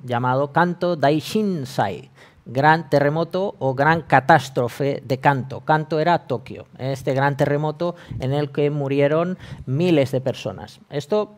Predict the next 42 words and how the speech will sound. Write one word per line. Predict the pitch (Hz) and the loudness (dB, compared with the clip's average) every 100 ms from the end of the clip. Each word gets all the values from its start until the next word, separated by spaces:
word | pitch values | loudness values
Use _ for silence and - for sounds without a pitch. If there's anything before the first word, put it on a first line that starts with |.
| - | -6
lo | 131 139 | 0 0
hemos | 156 156 147 | 0 -4 -4
mencionado | 135 131 127 131 139 | -6 -4 -4 -2 -2
en | 131 | -2
otras | 127 127 123 117 | -4 0 0 -2
ocasiones, | 131 135 123 202 180 208 - - - _ | -4 -4 -2 -2 -2 -4 -8 -20 -20 _
pero | - 208 196 - | 0 2 2 2
lo | 143 | 0
que | 143 139 | 0 -2
no | 160 190 | 0 2
había | 190 180 | 2 2
dicho | 185 185 160 160 - | 0 -4 -4 -4 -2
es | 147 - | -4 0
que | 175 | 0
acompañado | 143 - 127 131 127 151 180 | 0 0 -2 0 0 2 0
de | 151 160 | 0 0
este | 165 156 | 0 0
gran | 143 165 185 | 0 2 2
terremoto | 147 139 139 170 143 | 2 0 -2 -4 -4
que | 131 | -4
estuvo | 120 - 214 202 165 | -6 -2 0 2 4
ahí | 160 160 | 2 0
Mikao | 131 107 127 | -2 0 0
Usui, | 110 - 147 131 135 - | 0 -4 -6 -4 -6 -10
esto | 123 - | -8 -8
sí | - 147 | -6 -4
nos | 151 127 | -4 -4
lo | 120 | -6
cuentan | 139 143 143 135 135 | -2 -2 -2 -2 -2
los | 113 | -4
japoneses, | - 110 113 131 131 147 170 123 | -6 -6 -6 -6 -4 -4 -6 -10
los | 117 | -10
maestros | 107 110 135 - 131 131 131 - - - | -8 -6 -6 -6 -6 -4 -6 -12 -20 -12
de | 113 | -4
Reiki | 123 139 135 | -2 -2 -2
japoneses | - 135 127 139 160 143 123 | -4 -4 -2 -2 -2 -4 -4
y | 127 | -2
las | 123 - - | -2 -4 -12
escuelas | 120 - 135 139 135 | -14 -6 -2 0 0
antiguas | 127 117 160 143 135 | -4 -2 -2 0 -2
de | 127 | -2
Japón | 135 147 165 | -2 -2 -4